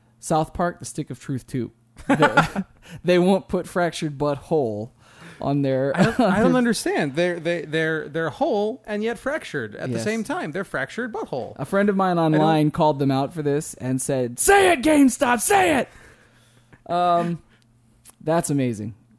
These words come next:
Speaker 1: Uh, I want to play Fractured Butthole.
Speaker 2: I definitely want to have Fractured Butthole in my house.
Speaker 1: <laughs> I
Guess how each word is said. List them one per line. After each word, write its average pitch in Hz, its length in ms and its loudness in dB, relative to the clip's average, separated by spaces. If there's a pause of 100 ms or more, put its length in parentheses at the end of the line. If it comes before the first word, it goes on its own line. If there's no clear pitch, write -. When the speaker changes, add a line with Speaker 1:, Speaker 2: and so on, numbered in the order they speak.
(140)
Speaker 1:
Uh, 113 240 -6
I 156 240 2
want 170 340 -2
to 165 140 -8
play 147 280 -4
Fractured 131 500 -6
Butthole. 120 400 -8 (1600)
Speaker 2:
I 135 80 -6
definitely 156 300 -4
want 143 200 -6
to 143 60 -6
have 139 160 -4
Fractured 135 300 -6
Butthole 117 280 -8
in 117 60 -10
my 120 120 -10
house. 123 320 -12 (720)
Speaker 1:
<laughs> - 680 -20
I - 40 -6